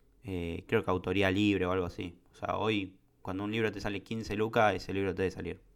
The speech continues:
cinco mil. Si lo encontrás usado, capaz dos lucas te lo lleva a tu casa. Entonces,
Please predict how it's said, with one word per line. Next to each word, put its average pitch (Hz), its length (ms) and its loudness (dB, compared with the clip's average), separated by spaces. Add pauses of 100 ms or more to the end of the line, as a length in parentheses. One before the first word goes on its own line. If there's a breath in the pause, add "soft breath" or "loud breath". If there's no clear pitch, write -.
(400)
cinco 101 320 -2
mil. 101 220 -2
Si 98 100 -10
lo 92 60 -6
encontrás 95 260 -4
usado, 110 420 2
capaz 95 260 0
dos 95 140 0
lucas 98 260 -4
te 90 100 -10
lo 87 80 -4
lleva 95 140 -6
a 87 40 -6
tu 90 80 -8
casa. - 320 -12 (880 soft breath)
Entonces, 101 720 -2